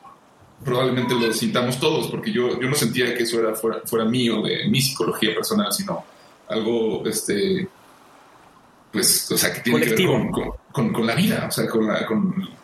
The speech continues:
Speaker 1: con, con esta experiencia, ¿no? De, de estar en, en este cuerpo y de ser una conciencia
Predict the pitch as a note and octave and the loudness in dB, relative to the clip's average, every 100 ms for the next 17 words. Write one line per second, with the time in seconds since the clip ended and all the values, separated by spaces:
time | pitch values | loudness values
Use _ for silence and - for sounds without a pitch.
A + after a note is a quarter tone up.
0 | - - - - A2+ - A2+ A#2+ C3+ D#3 | -20 -20 -10 -2 -2 0 0 0 2 0
1 | - - D3+ F3+ - G#2+ A2 A#2+ G#2+ G#2 | 0 -2 0 2 2 0 0 0 0 -2
2 | - A#2 A#2+ A2+ A2 G#2 F#2+ G2+ G#2 A2 | 0 0 -2 -2 2 2 2 0 0 0
3 | - - B2 - G#2 - - - A2 A#2+ | -2 0 0 2 -2 -2 -4 -4 -2 0
4 | A#2+ - G#2+ G#2+ A#2 A2 A2+ G#2 | 0 0 0 0 0 0 0 0